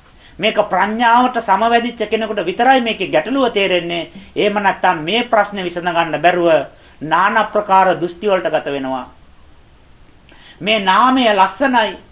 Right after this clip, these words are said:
ඇලෙනවා. මේ රූපය කැතයි, ගැටෙනවා. ඇලීම ගැටීම මේ නාම රූප වලින් තේරුම් ගන්නවා නම්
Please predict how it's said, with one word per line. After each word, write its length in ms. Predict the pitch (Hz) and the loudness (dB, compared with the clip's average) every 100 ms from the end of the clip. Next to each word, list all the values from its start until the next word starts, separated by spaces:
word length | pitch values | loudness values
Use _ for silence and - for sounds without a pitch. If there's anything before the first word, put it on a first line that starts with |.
| - _ _ - | -20 _ _ -2
ඇලෙනවා. 680 | 185 214 254 220 202 170 - - - - _ - - - | 2 4 4 4 4 2 -6 -20 -20 -20 _ -20 -16 -4
මේ 240 | 226 247 | 0 0
රූපය 500 | 185 240 277 269 233 | 2 0 0 0 0
කැතයි, 460 | 226 185 254 254 208 | 0 0 2 2 0
ගැටෙනවා. 680 | 180 208 262 233 190 - - - - | 0 0 2 4 2 0 -10 -14 -4
ඇලීම 360 | 185 262 285 233 | 0 2 2 2
ගැටීම 460 | 190 185 254 240 214 | 0 0 -2 0 0
මේ 160 | 208 226 | 0 2
නාම 320 | 196 214 240 | 2 2 2
රූප 240 | 240 240 | 0 2
වලින් 260 | 233 233 214 | 2 0 0
තේරුම් 360 | 190 220 226 | 2 2 2
ගන්නවා 340 | 196 208 220 196 | 2 0 2 2
නම් 240 | 185 180 | 2 0